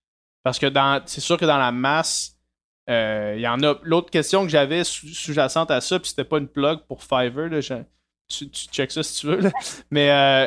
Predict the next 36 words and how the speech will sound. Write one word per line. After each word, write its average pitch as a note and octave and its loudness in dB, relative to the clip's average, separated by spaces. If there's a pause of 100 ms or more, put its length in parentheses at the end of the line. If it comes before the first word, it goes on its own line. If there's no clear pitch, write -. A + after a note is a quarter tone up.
l'autre F3+ 0
question F#3+ 2
que F#3 -2
j'avais, E3+ 4
c'est E3 0
est-ce A#2+ -4
que G3+ -2
tu - -6
penses G3 0
que F3+ 0 (1400)
dans C#3 2
tout - -4
ça, F3+ -2 (1000)
puis C#3+ 2
moi, F#3 0
je - -2
sais F#3+ 2
que F3+ -6
c'est D#3 2
mon C#3 2
cas, D#3+ -2
là, F#3+ 2
les E3 0
moments D3 0
où D#3 -2
est-ce C#3+ -6
que C#3+ -6
je C3 -6
suis C#3 -4
le B2 -6
plus D3+ -2
stressé, C3+ -4
c'est C3 -8
souvent C#3+ 0
parce - -2
que C#3 -2